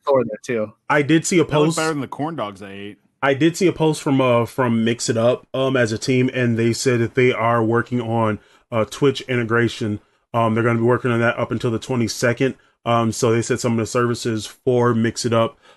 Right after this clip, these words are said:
Speaker 2: um, is going to go down maybe around the twenty-second, and then they, they're making, like, the Facebook, um,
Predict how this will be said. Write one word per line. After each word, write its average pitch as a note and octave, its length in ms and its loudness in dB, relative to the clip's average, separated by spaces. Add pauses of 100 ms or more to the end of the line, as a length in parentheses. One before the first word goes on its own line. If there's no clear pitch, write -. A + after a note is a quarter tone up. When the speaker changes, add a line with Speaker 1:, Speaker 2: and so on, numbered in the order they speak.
(160)
Speaker 2:
um, A2+ 320 2
is A2+ 240 -2
going A2+ 300 0
to - 120 -6
go A2+ 280 0
down A2+ 260 0
maybe A2+ 240 0
around G#2+ 320 0
the A#2+ 80 0
twenty-second, C3+ 720 -2 (240)
and A#2 100 0
then A#2+ 140 2
they, A2+ 180 2
they're A#2+ 240 0
making, A#2+ 480 0
like, G#2+ 240 -2 (520)
the B2 80 0
Facebook, B2+ 920 -2
um, A2 680 0